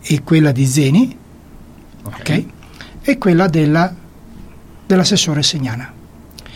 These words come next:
Speaker 1: Sono tre le legislature coinvolte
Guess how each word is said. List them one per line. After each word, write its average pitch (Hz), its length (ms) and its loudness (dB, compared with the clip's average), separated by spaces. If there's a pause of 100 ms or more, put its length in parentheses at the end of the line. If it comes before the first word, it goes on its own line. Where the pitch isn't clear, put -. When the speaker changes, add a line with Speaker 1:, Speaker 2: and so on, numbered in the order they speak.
(500)
Speaker 1:
Sono 262 420 2
tre 254 260 0
le 180 120 0
legislature 160 800 2
coinvolte 208 960 2